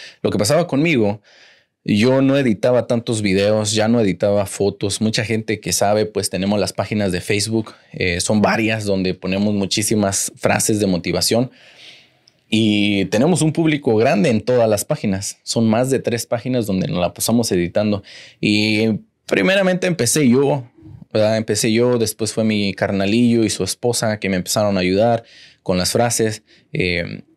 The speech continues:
y aún así, editábamos, editábamos, editábamos. Pero entrando la pandemia, llegando la pandemia, eh, fue cuando empecé a ocuparme. Igual, la vida me atrancó, pasaron mu-, muchas cosas.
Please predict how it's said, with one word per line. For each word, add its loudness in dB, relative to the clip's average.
y 2
aún 4
así, 0
editábamos, 0
editábamos, 0
editábamos. 0
Pero 2
entrando 2
la 0
pandemia, 0
llegando 2
la 2
pandemia, 0
eh, 0
fue 0
cuando 2
empecé -2
a -4
ocuparme. -2
Igual, 0
la 0
vida 2
me -4
atrancó, 0
pasaron 2
mu-, 2
muchas -2
cosas. -2